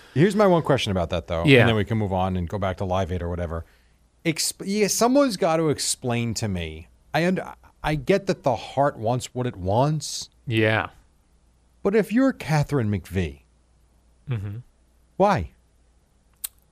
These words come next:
Speaker 2: Uh, yeah, she's, uh, very intrigued by this old fella.
Speaker 1: But you're, you married him.
Speaker 2: Yeah.
Speaker 1: And now you've signed up for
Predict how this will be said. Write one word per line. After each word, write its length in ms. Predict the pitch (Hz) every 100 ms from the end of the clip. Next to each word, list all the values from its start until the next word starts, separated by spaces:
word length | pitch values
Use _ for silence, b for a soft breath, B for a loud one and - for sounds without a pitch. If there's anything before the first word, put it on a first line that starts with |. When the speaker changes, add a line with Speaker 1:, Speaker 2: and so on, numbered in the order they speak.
| _
Speaker 2:
Uh, 240 | 120 107 101
yeah, 240 | 110 135 107
she's, 440 | - 120 104 -
uh, 160 | 107 101
very 300 | 117 127 117
intrigued 420 | - 139 151 113
by 160 | 107
this 240 | 98 98 117
old 240 | 101 95
fella. 360 | - 104 98 - _
Speaker 1:
But 140 | 175 180
you're, 260 | 214 208 -
you 160 | 151 175
married 520 | 185 240 302 269 101
him. 320 | 80 90 113 - 131
Speaker 2:
Yeah. 360 | 123 156 170 -
Speaker 1:
And 140 | 147 160
now 180 | 170 220
you've 320 | 214 214 170
signed 440 | - 196 185 190
up 140 | 190 151
for 640 | - 160 127 120 120 117